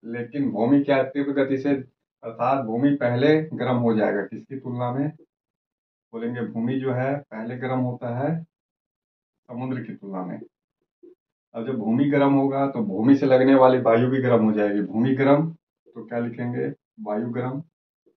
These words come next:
जब वायु गर्म हो जाएगी तो जो वायु गर्म होगी ऊपर उठेगी और वहां पे वायु दाब क्या हो जाएगा, कम हो जाएगा।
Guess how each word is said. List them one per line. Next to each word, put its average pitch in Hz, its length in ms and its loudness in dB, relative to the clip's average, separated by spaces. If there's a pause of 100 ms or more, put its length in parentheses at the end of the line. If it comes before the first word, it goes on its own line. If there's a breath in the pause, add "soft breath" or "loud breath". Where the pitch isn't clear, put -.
(1120)
जब 117 160 -8
वायु 127 260 2
गर्म 143 220 6
हो 135 120 2
जाएगी 135 480 0
तो 139 540 -10 (440)
जो 117 240 -6
वायु 120 280 4
गर्म 139 220 6
होगी 135 340 4
ऊपर 131 220 0
उठेगी 107 420 0 (3000)
और 113 140 -12
वहां 117 240 -6
पे 139 120 0
वायु 117 280 2
दाब 127 240 -2
क्या 127 100 -8
हो 123 100 -4
जाएगा, 127 240 -4
कम 131 180 -4
हो 113 140 0
जाएगा। 90 360 -4